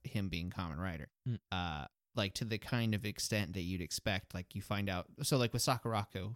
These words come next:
Speaker 1: for example, you find out, or she finds out that he's Kamen Rider, and then she's upset about it visibly, whereas we're not really seeing that with the sister, although, you know, albeit a minor character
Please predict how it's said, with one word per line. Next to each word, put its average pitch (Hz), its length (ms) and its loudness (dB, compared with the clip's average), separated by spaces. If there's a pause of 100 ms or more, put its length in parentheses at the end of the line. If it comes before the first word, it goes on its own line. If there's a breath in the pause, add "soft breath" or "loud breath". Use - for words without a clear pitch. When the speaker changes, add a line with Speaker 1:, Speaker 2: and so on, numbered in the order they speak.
Speaker 1:
for 107 140 -2
example, 98 340 -2
you 90 100 -2
find 101 220 0
out, 90 180 -2 (260)
or 123 60 -2
she 113 140 2
finds 104 240 2
out 92 80 -2
that 95 100 -4
he's 101 180 -2
Kamen 95 260 0
Rider, 98 320 2
and 101 180 2
then 98 80 2
she's 98 300 0
upset 104 280 0
about 87 240 0
it - 100 -6
visibly, 95 500 -2 (160)
whereas 101 280 0 (140)
we're 120 100 0
not 104 120 0
really 95 120 -2
seeing 104 260 0
that 85 180 -4
with 95 140 -8
the 110 80 -8
sister, 156 540 2 (240)
although, 98 540 2
you 110 100 0
know, 90 200 -2 (100)
albeit 98 280 -2
a 95 40 -6
minor 95 380 -2
character 98 580 -2